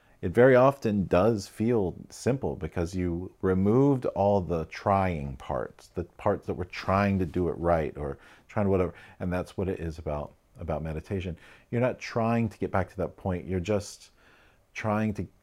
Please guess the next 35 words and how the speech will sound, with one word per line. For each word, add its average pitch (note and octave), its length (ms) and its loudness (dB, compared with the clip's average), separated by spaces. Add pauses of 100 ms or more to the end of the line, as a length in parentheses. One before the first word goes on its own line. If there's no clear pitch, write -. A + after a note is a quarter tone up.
(180)
you're E2+ 140 -8
trying. D2 640 -4
You're, F#2 240 -2
you're F2+ 120 -2
getting G2 340 0
to F#2+ 80 -4
a - 20 -2
spot E2+ 320 -2
where E2+ 160 0
you, D#2+ 300 -2 (100)
like, D#2 240 -4 (160)
aren't F#2 440 -2
trying, - 520 -14 (580)
that F#2 140 -4
you F2 100 -4
just D#2+ 320 -6 (140)
are. D2+ 520 -2
You're F2+ 120 -8
just, E2+ 240 -8
like, D#2 180 -6
pure A2+ 320 -2
conscious - 560 -6
awareness, E2 720 -4 (560)
sort F2+ 240 -4
of D#2+ 120 -4 (1400)
c-, - 60 -8 (300)
existing F#2+ 760 -2
in E2 180 -8
the D#2+ 80 -6
universe D2+ 760 -8 (280)
at - 120 -8
the - 80 -16
same G#2 340 -4
time F2+ 440 -2
as, D#2 200 -10